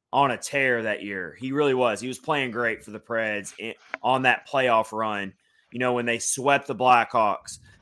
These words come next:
then they beat the Saint Louis Blues in the second round.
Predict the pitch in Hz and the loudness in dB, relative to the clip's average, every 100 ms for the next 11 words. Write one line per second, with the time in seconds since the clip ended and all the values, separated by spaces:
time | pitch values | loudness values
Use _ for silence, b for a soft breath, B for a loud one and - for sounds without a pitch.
0 | b 135 143 143 143 107 143 147 143 120 | b -2 2 2 2 -2 -4 -4 -4 -6
1 | - 143 139 139 131 - 127 131 131 117 | -4 -4 0 0 0 -2 -2 0 0 -2
2 | 117 110 131 123 95 123 120 120 | -6 -4 -4 -4 -4 -2 0 0